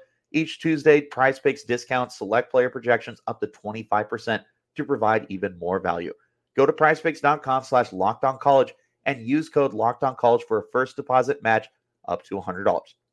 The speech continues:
Again, go to prize picks dot com slash locked on college and use the promo code locked on college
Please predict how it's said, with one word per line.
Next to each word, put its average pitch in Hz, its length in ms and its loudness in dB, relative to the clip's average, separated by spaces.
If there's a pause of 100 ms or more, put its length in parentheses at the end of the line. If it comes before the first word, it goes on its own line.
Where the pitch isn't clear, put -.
Again, 104 380 2 (360)
go 131 80 4
to 117 80 0
prize 139 300 2
picks 156 240 -4
dot 151 240 0
com 165 320 0 (120)
slash 127 360 -4
locked 95 340 -2
on 151 160 0
college 156 440 4
and 135 180 -8
use 143 300 -4
the 143 80 -16
promo 151 320 -4
code 123 180 2
locked 104 300 -4
on 120 140 -2
college 113 320 2